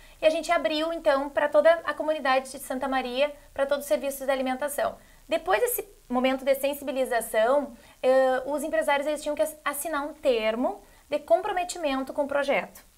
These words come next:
Né? Aí eles participaram por alguns encontros de qualificação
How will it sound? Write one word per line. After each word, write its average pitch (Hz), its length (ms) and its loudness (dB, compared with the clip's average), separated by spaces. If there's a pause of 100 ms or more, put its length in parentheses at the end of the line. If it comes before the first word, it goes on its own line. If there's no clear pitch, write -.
(480)
Né? 185 320 -2
Aí 277 580 2
eles 302 220 -4
participaram 294 480 -2
por 294 100 -4
alguns 302 360 0
encontros 320 680 -4
de 294 100 0
qualificação 302 1000 -2